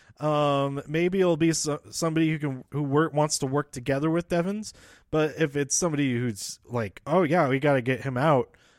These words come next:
um, and now it's permanent, <clears throat> there's no way he can get back in now. Um, that might be the thing. If it's some, if it's somebody who's really good at the j-, the challenge, that then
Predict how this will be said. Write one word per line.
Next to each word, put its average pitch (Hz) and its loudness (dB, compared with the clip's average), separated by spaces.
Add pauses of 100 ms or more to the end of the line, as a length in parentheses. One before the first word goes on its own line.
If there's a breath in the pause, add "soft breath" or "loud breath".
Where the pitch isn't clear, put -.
(200 soft breath)
um, 131 2
and 127 -2
now 156 6
it's 131 -2
permanent, 151 -2 (340)
<clears throat> - -20
there's 131 -2
no 156 0
way 113 4 (180)
he 139 -8
can 127 -10
get 117 -6
back 117 -6
in 117 -8
now. 113 -6 (1400 soft breath)
Um, 110 -2 (680)
that 127 -4
might 127 2
be 120 0
the 107 -8
thing. 123 -4
If 131 -4
it's 135 -8
some, 156 -6 (640 loud breath)
if 143 -6
it's 135 -10
somebody 190 2
who's 151 0
really 160 2
good 160 2
at 131 -2
the 139 -4
j-, 117 -8
the 123 -4
challenge, 156 -2 (100)
that 127 -2
then 135 -2